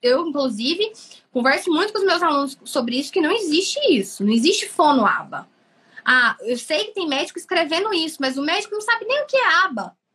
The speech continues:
pra, pra escrever. Só que, infelizmente, eles têm um poder muito grande da caneta na mão, mas isso não quer dizer que eles saibam.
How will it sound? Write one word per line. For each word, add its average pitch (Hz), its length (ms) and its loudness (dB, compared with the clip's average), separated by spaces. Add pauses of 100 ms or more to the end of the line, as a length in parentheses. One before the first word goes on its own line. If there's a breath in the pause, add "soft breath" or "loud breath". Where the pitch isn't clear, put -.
(200)
pra, 285 160 0
pra 269 180 -6
escrever. 269 680 -4 (260)
Só - 140 -8
que, 330 100 -4
infelizmente, 392 720 -2
eles 370 140 -6
têm 392 140 2
um 415 100 -4
poder 359 380 0
muito 427 440 0
grande 330 300 0
da 339 80 0
caneta 349 460 0
na 440 180 2
mão, 247 260 0 (220 soft breath)
mas 247 220 0
isso 233 120 -6
não 294 100 -2
quer 320 140 2
dizer 262 180 2
que 311 100 -2
eles 466 160 0
saibam. 190 640 0